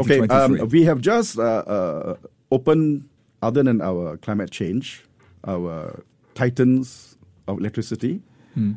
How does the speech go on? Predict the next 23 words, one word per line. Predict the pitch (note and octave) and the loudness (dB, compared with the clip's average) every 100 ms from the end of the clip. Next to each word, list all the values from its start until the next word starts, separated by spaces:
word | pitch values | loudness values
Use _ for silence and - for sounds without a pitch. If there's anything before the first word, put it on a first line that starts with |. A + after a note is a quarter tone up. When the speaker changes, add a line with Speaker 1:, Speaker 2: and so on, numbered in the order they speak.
| - | -6
Speaker 1:
Uh, | F2+ E2+ D#2 | -8 -6 -4
that | F#2+ G#2 | -4 -2
is | F2+ - | -4 -6
the | F2+ | -10
Tesla | - G2+ A2+ G2+ | -6 -8 -4 -6
coil, | - A2+ G2 G2+ G#2+ F#2 | -6 -4 -2 -2 -4 -4
musical | G#2 F#2+ - | -6 -6 -8
Tesla | G2+ F#2 - F2+ | -10 -8 -8 -10
coil, | - F#2+ G#2 B2+ | -6 -4 -2 -2
uh, | - F2+ E2 | -4 -6 -6
and, | - F#2 - | -6 -8 -8
and, | F#2 F#2 E2+ | -8 -8 -8
uh, | E2+ D#2 - | -8 -10 -6
it's | A#2+ A2+ | -6 -2
a | A2 | -4
new | G#2+ C3+ E3+ | 0 0 0
show | - A#2 C3+ A3 - _ _ _ - | -2 -2 -2 -4 -14 _ _ _ -14
with | F#2 A2 | -4 -4
new, | F#2+ A#2 D3 D3+ D#3 D3 - | 0 2 4 4 4 2 -2
uh, | F#2 E2 - | -6 -8 -8
Tesla | A#2 - A#2 A#2 D3+ C#3+ - _ _ _ _ - | -8 -4 -4 -4 -6 -10 -16 _ _ _ _ -8
instruments, | A2 - A2+ A2 E3+ - - _ _ _ _ G#2+ | -8 -4 0 0 -2 -6 -20 _ _ _ _ -4
and | G#2+ G#2 G2 | -2 0 -2